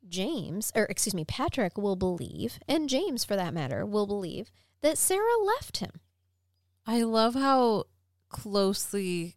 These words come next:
Speaker 2: she knew the neighbors of, like,
Speaker 1: Yeah.
Speaker 2: she knew they were having
Speaker 1: Yeah.
Speaker 2: issues.
Speaker 1: How close were these two houses?
Speaker 2: Right?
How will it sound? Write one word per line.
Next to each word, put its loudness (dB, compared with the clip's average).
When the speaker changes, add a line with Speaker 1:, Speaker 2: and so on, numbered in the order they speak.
Speaker 2:
she -2
knew 0
the -4
neighbors -4
of, -2
like, -4
Speaker 1:
Yeah. -16
Speaker 2:
she 2
knew 6
they 2
were 4
having -2
Speaker 1:
Yeah. 4
Speaker 2:
issues. 2
Speaker 1:
How 8
close -2
were -2
these -2
two -4
houses? 0
Speaker 2:
Right? -2